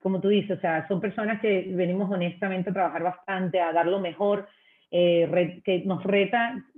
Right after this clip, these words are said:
eh, o sea, como tú dices, hemos vivido cosas tan duras que, que más bien vemos que, que, eh, o sea, a veces nos, se están ahogando un vaso de agua y lo que queremos es, "No, vale, tranquilo, eso lo solucionamos, esto lo arreglamos", o sea, porque nos ha tocado tocar profundo, ¿no?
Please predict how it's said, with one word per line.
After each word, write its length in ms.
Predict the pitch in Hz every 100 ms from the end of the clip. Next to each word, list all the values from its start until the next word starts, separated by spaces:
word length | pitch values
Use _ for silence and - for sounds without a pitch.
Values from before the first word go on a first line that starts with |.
| -
eh, 120 | 202
o 80 | 185
sea, 160 | 185
como 160 | 180 196
tú 60 | 208
dices, 120 | 208
hemos 220 | 202 214
vivido 360 | 226 214 214 220
cosas 280 | 226 233
tan 160 | 240 202
duras 260 | 202 240 233
que, 280 | 208 170 - _ _ _ _ _
que 480 | 196 190 185 170 196
más 200 | 202 190
bien 260 | 220 226
vemos 460 | 214 233 233 233 220
que, 280 | 226 196 180
que, 180 | 185 180
eh, 320 | 175 202 190
o 60 | 185
sea, 280 | 190 180 170
a 220 | 160 202
veces 240 | 185 214
nos, 140 | 226 226 -
se 60 | 202
están 160 | 196
ahogando 320 | 196 233 226 240
un 80 |
vaso 240 | 214 220 233
de 80 | 226
agua 180 | 226
y 20 | 233
lo 100 | 208
que 100 | 185
queremos 320 | 185 196 240
es, 80 | 247
"No, 180 | 247 285
vale, 280 | 294 233
tranquilo, 460 | 190 208 185 262 202
eso 140 | 180
lo 140 | 240 247
solucionamos, 640 | 226 185 196 202 226 185
esto 200 | 196 240
lo 80 | 240
arreglamos", 560 | 220 185 202 190 170 156
o 300 | - - _
sea, 120 | 202
porque 340 | 190 185 196 180
nos 180 | 180
ha 100 | 180
tocado 460 | 175 196 220 220 220
tocar 260 | 180 175 175
profundo, 460 | 208 233 196 156
¿no? 220 | 165 285